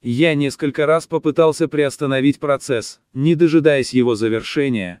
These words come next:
но мне это не удалось. Начавшись, преобразование шло до самого конца, в ту или иную сторону. Как сокрушительная горная лавина, которую нельзя остановить до тех пор, пока она не исчерпает свой потенциал.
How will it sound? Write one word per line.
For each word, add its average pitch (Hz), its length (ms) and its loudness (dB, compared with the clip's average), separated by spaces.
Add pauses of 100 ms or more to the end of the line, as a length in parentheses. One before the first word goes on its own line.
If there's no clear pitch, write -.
но 165 260 -2
мне 175 200 2
это 156 260 -2
не 143 140 4
удалось. 120 600 -2 (160)
Начавшись, 135 760 -2
преобразование 131 800 0
шло 135 300 0
до 123 140 0
самого 120 420 -4
конца, 139 640 0
в - 120 -20
ту 170 220 2
или 147 160 4
иную 131 320 0
сторону. 104 520 -4 (240)
Как 151 240 -2
сокрушительная 143 800 -2
горная 120 400 -2
лавина, 117 640 -2
которую 185 480 2
нельзя 175 380 4
остановить 139 500 -2
до 117 140 0
тех 117 240 -6
пор, 160 240 2
пока 175 400 -2
она 170 160 -2
не 156 180 2
исчерпает 131 640 -2
свой 120 240 -2
потенциал. 110 760 -6